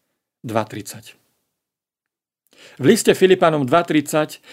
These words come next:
je takmer presne tá istá formulácia ako v liste Kolosanom jeden dvadsaťštyri, kde Pavol hovorí, že doplňa to,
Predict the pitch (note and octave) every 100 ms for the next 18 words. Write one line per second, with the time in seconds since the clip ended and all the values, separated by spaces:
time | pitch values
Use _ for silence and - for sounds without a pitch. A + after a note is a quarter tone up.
0 | - C#3 D3+ F#3 E3 F3+ E3 - G3 G#3
1 | - E3+ - F3 E3+ D#3 C3 D#3 C3+ D3
2 | C#3 C#3 C#3 C3+ - C3+ C3 C3 C3 B2
3 | D3 C3+ - C3+ B2 B2 A#2+ A#2 C#3 B2+
4 | A#2 A2 A2+ - A#2 - A2+ G2 _ _
5 | _ _ _ _ _ - B2+ D#3+ F#3 D#3
6 | A2 A2 A#2+ C3+ F#3+ - _ _ _ _
7 | _ _ _ B2+ B2 A2+ A#2+ G3 G3 G#3
8 | G3+ E3+ B2+ - C#3+ E3+